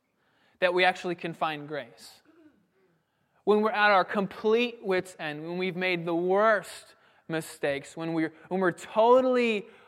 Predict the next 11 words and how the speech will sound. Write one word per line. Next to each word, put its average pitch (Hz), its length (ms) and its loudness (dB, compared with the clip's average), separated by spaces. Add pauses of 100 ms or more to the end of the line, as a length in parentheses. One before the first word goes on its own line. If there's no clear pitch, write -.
(120)
utterly 226 400 4
helpless 214 540 0
to 196 100 -6
help 196 300 0
ourselves, 156 500 -4 (140)
that's 208 640 2
where 147 560 -4 (1080)
God's 175 320 2
grace 170 380 -2
can 156 160 -10
finally 160 600 -6